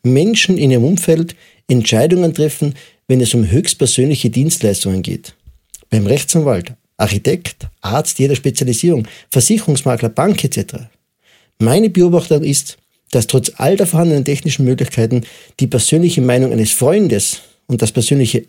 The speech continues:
Erstgespräch mit dem jeweiligen Anbieter immer noch die entscheidenden und auslösenden Kriterien sind. Natürlich gibt es auch Menschen, die sich im Zusammenhang mit höchstpersönlichen Dienstleistungen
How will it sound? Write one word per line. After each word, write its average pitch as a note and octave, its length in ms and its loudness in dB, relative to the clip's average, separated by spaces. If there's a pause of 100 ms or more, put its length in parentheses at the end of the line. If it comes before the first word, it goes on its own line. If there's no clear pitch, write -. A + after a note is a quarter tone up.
Erstgespräch D#3 760 -2 (320)
mit C3 140 0
dem B2 120 2
jeweiligen C#3+ 300 0
Anbieter C3 560 -2 (100)
immer E3 240 4
noch B2 280 0 (240)
die C3 140 0
entscheidenden C#3 720 0 (240)
und C3+ 260 -2
auslösenden A#2 640 0
Kriterien G2 420 -2
sind. - 320 -10 (920)
Natürlich G3+ 360 2
gibt F#3 140 0
es D#3 120 2
auch B2 140 0
Menschen, C#3+ 580 2 (300)
die D#3 80 2
sich C#3 220 0
im B2+ 100 0
Zusammenhang C3+ 480 2
mit B2+ 180 -2
höchstpersönlichen C#3 640 0
Dienstleistungen C3+ 800 0